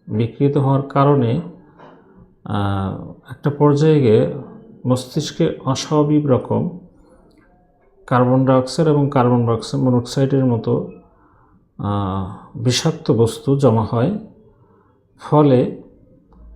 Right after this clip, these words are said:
একটা পর্যায়ে গিয়ে এই অবস্থা তৈরি হয়। আর আরেকটা কারণ হলো, সেটা হলো সোয়ে মেজাজ দমাবি, যে আমাদের সীসার মতো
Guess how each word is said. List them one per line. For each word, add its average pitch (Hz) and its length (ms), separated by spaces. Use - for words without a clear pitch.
একটা - 260
পর্যায়ে 170 460
গিয়ে 139 400
এই 117 420
অবস্থা 123 420
তৈরি 127 280
হয়। 95 260
আর 104 560
আরেকটা 160 320
কারণ 175 260
হলো, 151 540
সেটা 156 300
হলো 170 440
সোয়ে 156 400
মেজাজ 160 480
দমাবি, 110 440
যে 117 220
আমাদের 160 420
সীসার 170 420
মতো 156 600